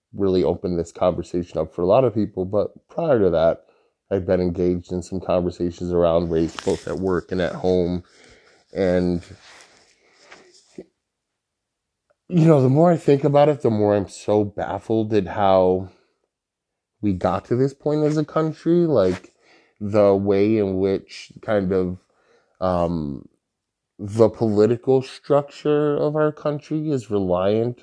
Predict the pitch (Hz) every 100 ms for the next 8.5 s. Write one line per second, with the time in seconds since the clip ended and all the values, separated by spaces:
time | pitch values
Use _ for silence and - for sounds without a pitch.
0 | - 95 95 92 95 101 90 92 - 95
1 | 92 98 90 85 87 - 107 104 101 101
2 | 117 113 117 - _ _ _ _ _ 101
3 | 98 107 95 98 98 104 92 101 92 113
4 | 127 143 139 98 101 101 95 90 90 -
5 | - - - _ - 90 82 76 73 71
6 | - 107 107 110 113 120 110 95 113 -
7 | 131 135 135 139 135 - - 101 104 101
8 | 95 104 101 98 95